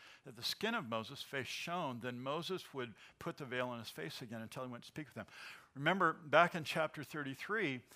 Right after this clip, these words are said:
God left the presence of the people, he,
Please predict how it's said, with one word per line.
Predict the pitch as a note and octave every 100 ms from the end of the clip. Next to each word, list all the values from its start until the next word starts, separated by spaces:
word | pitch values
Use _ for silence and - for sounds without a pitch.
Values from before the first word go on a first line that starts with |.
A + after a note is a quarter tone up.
| - - -
God | D#3 E3+ E3+ D3 - - _ _ _ _ _ G#2
left | A#2 D#3 F#3+ - -
the | D3+
presence | - - F#3+ G3+ F3+ D#3 -
of | D3
the |
people, | - G#3+ G#3 - A2 C3 C3
he, | D3